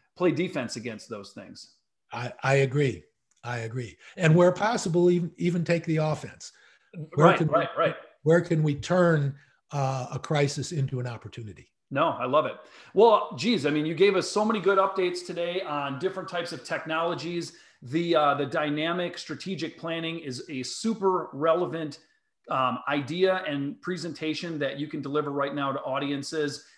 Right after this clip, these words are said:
Speaker 1: Um, and I know you can speak on a, a number of different topics. After,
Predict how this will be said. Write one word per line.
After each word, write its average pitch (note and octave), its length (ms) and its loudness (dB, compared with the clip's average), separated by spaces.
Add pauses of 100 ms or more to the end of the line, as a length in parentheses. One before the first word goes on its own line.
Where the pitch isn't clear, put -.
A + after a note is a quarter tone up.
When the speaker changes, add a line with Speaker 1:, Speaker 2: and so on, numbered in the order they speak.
(140)
Speaker 1:
Um, C3 380 0
and D#3 80 2
I E3 60 2
know F#3+ 120 2
you F3 180 -2
can F3 120 -4
speak F#3+ 240 -8
on D3+ 140 2
a, D3 140 -2
a D3+ 60 -4
number E3 360 0
of B2+ 120 -6
different D3+ 380 -4
topics. D#3+ 500 -2 (340)
After, F3+ 520 0